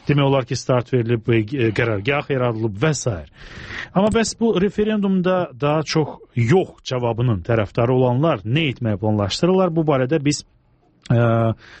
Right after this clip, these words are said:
Vətəndaş və İnkişaf Partiyasının, ə, sədri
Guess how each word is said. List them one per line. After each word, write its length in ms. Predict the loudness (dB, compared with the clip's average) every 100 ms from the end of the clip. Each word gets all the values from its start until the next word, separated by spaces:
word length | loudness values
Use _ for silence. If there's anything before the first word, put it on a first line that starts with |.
| -2
Vətəndaş 540 | 0 0 0 0 -2
və 140 | 0 0
İnkişaf 320 | 2 0 0 0
Partiyasının, 600 | -4 -2 -4 -2 -2 -2
ə, 160 | 0 0
sədri 380 | 2 0 2